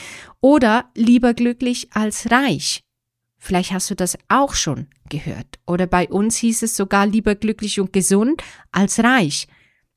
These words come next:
In Wirklichkeit hatten wir gar nichts davon. Nur das habe ich damals noch nicht gecheckt. Oder Geld verdirbt den Charakter, wenn wir aufs Thema der Finanzen gehen. So, das sind Dinge, die haben wir gehört, übernommen, nie geprüft und jetzt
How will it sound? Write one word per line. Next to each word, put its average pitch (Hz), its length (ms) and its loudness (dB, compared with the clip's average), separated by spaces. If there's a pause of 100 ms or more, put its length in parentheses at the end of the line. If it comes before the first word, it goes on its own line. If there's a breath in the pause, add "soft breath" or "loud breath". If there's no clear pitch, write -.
In 175 160 0
Wirklichkeit 175 580 -2
hatten 160 180 -4
wir 147 100 -4
gar 147 220 0
nichts - 400 -6
davon. - 480 -12 (360)
Nur 170 120 0
das 160 120 -2
habe 151 140 -4
ich - 100 -8
damals 160 360 -6
noch 180 140 -8
nicht 180 240 -4
gecheckt. 247 600 -4 (440 loud breath)
Oder 220 320 4
Geld 196 400 0
verdirbt 196 520 -6
den 190 140 -6
Charakter, 196 600 -6
wenn 165 180 -2
wir 170 160 -2
aufs - 180 -8
Thema 185 260 -2
der 180 120 -4
Finanzen 185 800 -2
gehen. - 320 -14 (500 loud breath)
So, 190 240 0 (320)
das 240 260 0
sind 320 240 -4
Dinge, 262 380 -4 (140)
die 214 140 0
haben 208 180 0
wir 185 100 -2
gehört, 202 540 -2
übernommen, 196 680 0
nie 247 340 4
geprüft 247 680 -2
und 202 220 -2
jetzt 175 320 -2